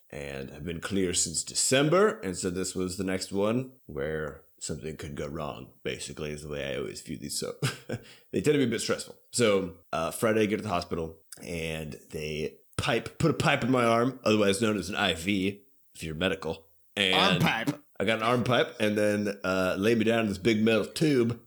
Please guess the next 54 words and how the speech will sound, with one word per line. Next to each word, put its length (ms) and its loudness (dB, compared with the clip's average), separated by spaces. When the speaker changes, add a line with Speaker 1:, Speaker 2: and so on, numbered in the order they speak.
Speaker 1:
which 100 -10
is 80 0
also 240 2
known 100 2
as 100 -4
a 40 -6
C 260 0
T 220 -2
scanner. 540 -6
And 320 2
Speaker 2:
A 20 4
human 400 4
pipe. 340 -2
Speaker 1:
And, 580 2
uh, 260 2
as 180 4
I'm 80 2
laying 200 4
in 60 2
this 160 0
human 260 2
pipe, 320 0
we 80 -4
gotta 200 0
elevate 440 2
your 80 0
arm 180 0
pipe, 380 -2
and 160 -2
then 180 -4
they 240 -4
pipe 280 0
in 220 -2
some 400 -8
contrast. 840 -2
And 240 -4
what 120 -2
contrast 360 2
does 180 6
is 40 2
it 100 -2
makes 180 2
it 80 -2
so 140 0
that 140 -4
the 180 -2
image 380 2
that 260 -4
the 340 -4
C 280 0
T 240 0
scan 360 -2
takes 540 -2
somehow, 720 0